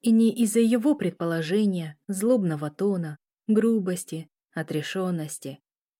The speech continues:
а потому что я даже не думала просить о чем-то мужчину, которого я вроде как любила. Возможно, потому что боялась услышать отказ. Возможно, знала, что его услышу.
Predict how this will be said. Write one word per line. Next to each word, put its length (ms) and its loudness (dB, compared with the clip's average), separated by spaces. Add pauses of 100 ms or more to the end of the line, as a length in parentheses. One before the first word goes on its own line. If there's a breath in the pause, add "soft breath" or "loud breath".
(100)
а 120 -2
потому 340 2
что 160 -4
я 160 0
даже 260 0
не 140 -2
думала 400 0
просить 460 -8
о 80 -8
чем-то 340 -6
мужчину, 480 -4
которого 460 -2
я 180 0
вроде 300 0
как 200 -6
любила. 540 -2 (760)
Возможно, 600 0
потому 380 0
что 180 -6
боялась 540 -2
услышать 500 -4
отказ. 560 -6 (720)
Возможно, 800 0
знала, 540 -4
что 220 -6
его 320 0
услышу. 680 -6